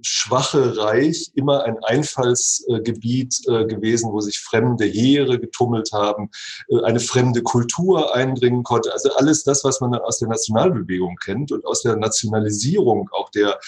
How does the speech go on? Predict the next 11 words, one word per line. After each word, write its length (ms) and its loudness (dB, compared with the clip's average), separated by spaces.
der 100 4
deutsch-französischen 800 0
Beziehungen, 760 0
wird 240 4
dann, 440 0
äh, 260 2
zurückprojiziert 1200 0
als, 500 0
äh, 200 0
Feindbild 1120 -2
geradezu. 800 -4